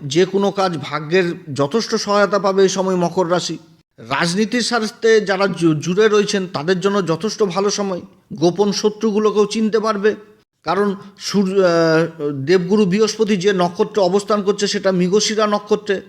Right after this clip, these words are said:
দেবগুরু বৃহস্পতির দৃষ্টি পড়ছে এই কেতুর উপরে, আর কেতুর নক্ষত্রে সূর্য অবস্থান করছে উচ্চ অবস্থায়, অর্থাৎ রাজনীতির ক্ষেত্রে গোপন শত্রুগুলোকেও চিনতে পারবে এই সময়।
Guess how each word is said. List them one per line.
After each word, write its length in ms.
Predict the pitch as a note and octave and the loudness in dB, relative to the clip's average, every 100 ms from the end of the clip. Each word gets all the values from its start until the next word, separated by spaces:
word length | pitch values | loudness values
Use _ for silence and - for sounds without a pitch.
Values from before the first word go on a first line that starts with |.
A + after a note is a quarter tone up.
| - | -8
দেবগুরু 400 | C3+ D#3+ D#3+ G3+ | -2 0 2 0
বৃহস্পতির 720 | D3+ F3+ F#3+ F#3+ G3 G#3 F3 - | 2 0 0 -2 -2 -2 -4 -14
দৃষ্টি 520 | A2+ B2+ D3 F3 A#3+ | -16 -8 -6 -4 -4
পড়ছে 280 | G3 G#3+ G#3+ | -2 0 2
এই 80 | G3+ | 0
কেতুর 380 | G3+ F#3+ A3+ A3+ | 0 -2 0 -2
উপরে, 300 | F#3+ G#3 F#3 - _ _ _ | 0 0 -2 -10 _ _ _
আর 120 | - C3+ | -10 -8
কেতুর 280 | - F#3 G#3+ | -2 0 0
নক্ষত্রে 760 | G#3+ G#3+ G#3 G#3+ G#3+ G#3 G3 - | 0 0 0 -2 2 2 0 -10
সূর্য 380 | - - F3 E3+ | -14 -4 -4 0
অবস্থান 460 | G#3+ F#3+ G3+ G#3+ G3+ | 0 0 0 -2 0
করছে 240 | G3+ G3 | -2 0
উচ্চ 320 | F#3+ F#3+ F#3+ | -2 -2 -2
অবস্থায়, 460 | G#3+ G3+ G3+ G3 E3 - - _ - | 0 0 -2 -2 -6 -8 -20 _ -8
অর্থাৎ 300 | C#3+ - G3 D#3 | -6 -2 -2 -2
রাজনীতির 680 | E3 F3 G3 G#3+ A3+ A#3+ A3 | -4 -2 0 0 0 -2 -2
ক্ষেত্রে 580 | - A#3+ A#3+ - A#2+ - - - _ _ A#2+ | -4 -2 -2 -2 -4 -4 -18 -20 _ _ -4
গোপন 360 | D#3+ F3+ A#3 | -2 0 0
শত্রুগুলোকেও 640 | G#3+ A#3+ A#3+ A#3+ B3 A#3+ B3 | 0 -2 -2 -2 0 2 0
চিনতে 320 | B3+ B3 B3 | 0 0 0
পারবে 280 | A#3+ A3+ A#3 | 0 0 2
এই 60 | |
সময়। 340 | A3+ A3+ E3 | 2 0 -2